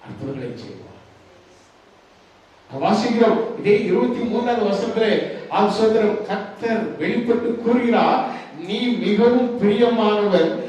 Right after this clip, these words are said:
ஆதலால் நீ வேண்டிக் கொள்ள தொடங்கின போதே கட்டளை வெளிப்பட்டது." ஹல்லேலூயா. ஹல்லேலூயா. ஆம் பிரியமானவர்களே, நாம்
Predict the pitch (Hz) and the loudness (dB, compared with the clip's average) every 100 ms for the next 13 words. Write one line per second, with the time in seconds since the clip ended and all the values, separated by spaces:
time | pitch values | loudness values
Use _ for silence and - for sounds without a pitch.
0 | - 156 196 226 233 220 180 156 147 160 | -12 -4 0 4 6 6 4 4 4 4
1 | 208 208 202 190 180 175 - 202 202 202 | 2 0 0 2 2 0 -2 -2 2 2
2 | 190 190 190 185 - 156 156 160 165 147 | 4 2 2 0 -2 -4 -4 -2 0 0
3 | 147 147 143 143 131 131 127 107 - - | 2 0 0 0 -2 -2 -2 -2 -6 -12
4 | - - - - 107 107 - 135 139 139 | -20 -20 -20 -16 -14 -14 -14 -8 0 2
5 | 151 151 156 151 - - - - - - | 2 4 2 2 -2 -10 -14 -16 -16 -16
6 | - - - 151 160 160 170 165 165 170 | -16 -16 -12 -4 0 2 4 4 4 2
7 | 165 170 - - - - - 156 165 165 | 0 -6 -12 -16 -18 -20 -14 -10 -8 -6
8 | 156 151 - 117 104 104 - - - - | -6 -6 -8 -12 -14 -14 -16 -18 -20 -20
9 | - _ _ _ _ _ _ _ _ _ | -20 _ _ _ _ _ _ _ _ _
10 | _ _ _ _ _ _ _ _ _ _ | _ _ _ _ _ _ _ _ _ _
11 | _ _ 392 466 523 508 - - - _ | _ _ _ -20 -20 -20 -20 -20 -20 _
12 | - - 95 107 | -20 -20 -20 -20